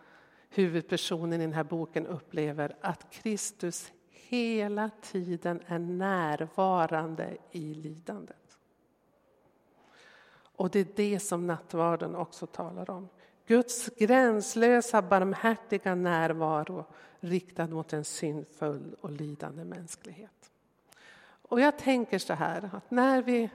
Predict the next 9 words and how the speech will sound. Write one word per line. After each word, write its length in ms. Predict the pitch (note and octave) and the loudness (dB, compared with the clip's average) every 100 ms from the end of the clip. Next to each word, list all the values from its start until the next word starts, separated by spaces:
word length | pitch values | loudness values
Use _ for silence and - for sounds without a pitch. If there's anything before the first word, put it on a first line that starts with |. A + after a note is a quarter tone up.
| - | -10
firar 440 | - A3+ G3 F#3 | -8 -2 0 0
nattvard 680 | F3+ F3 - - E3 E3 E3+ | 0 -2 -4 -2 0 0 -4
så 200 | - - | -6 -6
kan 360 | G3+ A#3 G#3+ G3+ | 0 2 2 2
vi 180 | G3 G3 - - - - - - - | 2 0 -6 -20 -20 -20 -20 -20 -20
fira 460 | - C#4 B3+ B3 A#3+ | 0 2 6 8 8
det 340 | A#3+ A3+ G3+ | 8 6 4
i 100 | F#3+ | -2
glädje, 1120 | E3+ G#3+ C4 C4+ C4 B3+ A#3 A#3 B3 B3 A#3+ | 0 4 6 8 8 8 4 4 4 6 4